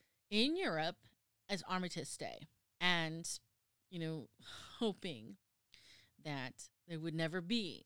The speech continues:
another world war afterwards. Sadly, we all know that didn't really work out because World War Two came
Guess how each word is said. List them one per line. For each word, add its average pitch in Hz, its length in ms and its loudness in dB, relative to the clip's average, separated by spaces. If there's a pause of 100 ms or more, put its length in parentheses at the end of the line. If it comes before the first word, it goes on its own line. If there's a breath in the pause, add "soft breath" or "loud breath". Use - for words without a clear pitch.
another 165 320 0
world 160 220 -2
war 107 380 -6 (340)
afterwards. 233 920 0 (560 soft breath)
Sadly, 175 360 6
we 170 140 2
all 151 120 0
know 147 180 2
that 147 200 -2 (120)
didn't 147 300 -6
really 151 220 -2
work 147 220 -4
out 127 340 2
because 143 380 -8
World 156 120 -4
War 127 140 -6
Two - 200 -4
came 139 360 -4